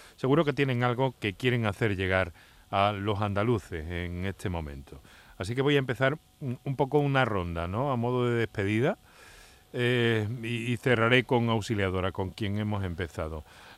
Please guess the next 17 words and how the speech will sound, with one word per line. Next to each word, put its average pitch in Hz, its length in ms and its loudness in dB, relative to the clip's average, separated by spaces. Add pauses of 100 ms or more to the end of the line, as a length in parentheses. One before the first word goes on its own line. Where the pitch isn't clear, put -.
Doctora 175 420 4
Delgado, 92 580 0 (600)
el 151 240 4
futuro 143 600 6
de 110 120 -2
la 117 120 2
fibrosis 135 580 0
quística. 85 640 -8 (220)
Parece 135 420 2
que 131 260 0
las 120 200 2
expectativas, 156 720 0
que 160 100 2
ese 135 220 4
estu-, 117 360 -2
entusiasmo, 165 960 2 (440)
eh, 110 180 0